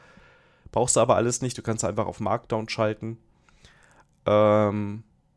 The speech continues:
Subscriptions scheint alles so zu klappen. Wir sind das gerade noch alles am Einrichten und am Evaluieren und Testen.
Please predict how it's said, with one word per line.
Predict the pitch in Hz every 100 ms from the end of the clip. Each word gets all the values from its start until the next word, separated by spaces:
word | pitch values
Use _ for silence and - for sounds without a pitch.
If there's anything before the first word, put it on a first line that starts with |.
| _ -
Subscriptions | 127 - - 151 151 - 131 131 - - - -
scheint | - 131 135 139
alles | 113 127
so | 127 120
zu | -
klappen. | - 123 -
Wir | 110
sind | 120
das | 120 -
gerade | 98 110
noch | 107 104
alles | - 113 -
am | - 98
Einrichten | 120 123 120 - - 110
und | 71 104 107 -
am | 98 95
Evaluieren | 107 107 101 104 107 98
und | 92
Testen. | - 165 - -